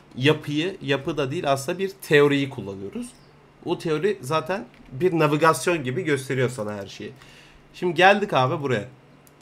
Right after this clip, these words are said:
Burada ne var? Range high'dan shortluyoruz, range low'dan longluyoruz dedik. Ama bak range low'dan longlamak da aslında trend tersi. O yüzden range low'dan ben longlamayı tercih eder miyim? Etmem. Niye edeyim ki? Fiyat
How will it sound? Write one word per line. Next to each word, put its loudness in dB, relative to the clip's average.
Burada 0
ne 4
var? 2
Range 0
high'dan 0
shortluyoruz, -4
range 0
low'dan 0
longluyoruz -2
dedik. -10
Ama 2
bak -2
range 0
low'dan -2
longlamak 0
da 2
aslında -4
trend -10
tersi. -14
O 2
yüzden 2
range 2
low'dan -2
ben 0
longlamayı -2
tercih 0
eder 0
miyim? -4
Etmem. -4
Niye 4
edeyim -2
ki? -14
Fiyat 0